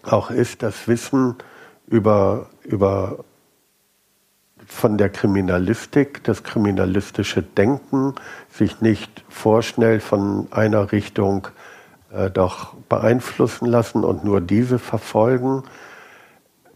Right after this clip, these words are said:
Es gehört dazu der kritische Umgang mit den eigenen Ergebnissen. Kann das tatsächlich so gewesen sein? Wir wissen, dass wir Dinge, von denen wir überzeugt sind,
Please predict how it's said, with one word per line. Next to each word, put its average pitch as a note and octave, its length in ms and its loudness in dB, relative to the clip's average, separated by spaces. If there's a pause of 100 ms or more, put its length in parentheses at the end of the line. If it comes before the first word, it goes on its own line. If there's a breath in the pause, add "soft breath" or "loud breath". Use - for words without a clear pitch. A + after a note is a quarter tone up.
Es - 260 -16 (380)
gehört G#2+ 360 2
dazu G#2+ 640 0
der A2+ 140 0
kritische - 560 2
Umgang A#2 580 0
mit G#2+ 160 -2
den G#2 280 -2
eigenen G#2 560 0
Ergebnissen. A#2 880 0
Kann A2 200 -2
das A2 180 -4
tatsächlich G2+ 840 -4 (120)
so G2 260 0
gewesen A2+ 640 0
sein? A#2+ 440 2 (760 loud breath)
Wir G#2+ 320 0
wissen, - 440 -2 (320)
dass - 400 -2 (140)
wir G#2+ 180 2
Dinge, A#2+ 440 2
von G#2+ 240 0
denen G#2 260 0
wir G#2+ 100 0
überzeugt G2+ 760 -2
sind, B2+ 340 -2